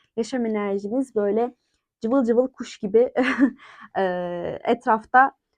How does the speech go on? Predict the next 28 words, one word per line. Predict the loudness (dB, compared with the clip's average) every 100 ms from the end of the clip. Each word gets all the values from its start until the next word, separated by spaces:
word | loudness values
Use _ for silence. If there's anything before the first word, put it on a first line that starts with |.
| 0
böyle | 0
seke | 0 -4
seke | -4 -2 -2
gidebilir | 0 0 0 0
yani. | 0 -4 -8 -10 -14 _ _ _ _ _ _
Evet, | -4 -4 -6 -18 -6
bir | -4
bakalım. | -2 -2 -4 -6 _ _ _ _ _ _ _
Öyleyse | -4 -4 -4 -8 -6 -4 -2 -4
aşk | -8 -6
hayatınıza, | -4 -4 -6 -10 -10 -8
aşk | -8 -10 -8
hayatınızda | -4 -4 -4 -6 -4 -4
ne | -4 -6
var | -6 -4
ne |
yok | -4 -6
acaba | -6 -6 -4 -6
sevgili | -6 -6 -2 -2 -2
boğa | -4 -2
burçları? | -4 -4 -6 -4 -4 -6 -12 _ -14
Neler | -8 -6
yapıyorsunuz? | -4 -6 -6 -10 -10 -18 -14
Aklınızdaki | -14 -14 -12 -12 -8 -8 -10
kişi | -16 -8
neler | -4 -4 -4
yapıyor | -6 -8 -10 -10
acaba? | -10 -14 -18